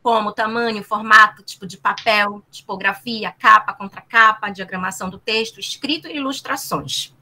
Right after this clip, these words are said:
tá? Nesse sentido, este livro-objeto também conta com o hibridismo, né, com esse diálogo intermídia, que é essa relação de, entre diferentes formas artísticas e seus significados estéticos.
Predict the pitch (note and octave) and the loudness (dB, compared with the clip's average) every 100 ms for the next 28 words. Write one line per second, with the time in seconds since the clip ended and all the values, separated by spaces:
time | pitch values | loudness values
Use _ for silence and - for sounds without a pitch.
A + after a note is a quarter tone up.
0 | - F#3+ B3+ C#4 - - - G#3+ G#3+ - | 6 8 8 6 -8 -18 -6 -2 -2 0
1 | B3 C4 - C4+ C#4+ E4 F4 _ _ _ | 2 2 4 4 4 2 -4 _ _ _
2 | _ - A#3+ C#4+ - B3+ B3 B3 A#3 A3+ | _ 6 8 8 6 0 4 4 4 4
3 | G#3+ G#3 - C#4 D#4+ C#4 A3 A3+ A#3 G#3+ | 4 4 4 6 6 4 4 2 2 -2
4 | G3+ G#3 G#3+ G#3 G3+ G#3 F#3 G#3+ C#4+ D4+ | -2 -6 -4 -4 -4 -6 -4 2 4 4
5 | E4 D#4 - A3 A#3+ G3+ - G3+ G#3+ G3 | -2 -8 -4 -2 -2 -6 -8 -8 4 8
6 | A3 C4 A3+ A3 G3+ G3+ G3+ A#3 G#3+ F4+ | 10 8 2 -4 -4 -4 -2 0 0 -4
7 | - _ _ - A3+ G#3+ A#3+ - A3+ A#3+ | -8 _ _ 2 6 8 6 6 4 6
8 | C4 D#4 D4+ - A3 A#3 C4 B3 A3+ A3+ | 6 6 2 0 -2 0 -2 -4 -4 -4
9 | A3+ A3 A3+ A3+ C4+ - - B3 A#3+ G#3 | -6 -6 -4 -2 -2 -4 -2 0 0 -4
10 | G#3 - - D4 - - F4+ - - - | -6 -6 -4 -2 -4 -10 -12 -12 -14 -12
11 | C4+ C4 C4+ B3 B3 A#3+ B3+ - G3+ - | -6 -4 -4 -6 -8 -8 -2 4 4 2
12 | A3+ - - - - - - | -8 -8 -8 -8 -10 -10 -12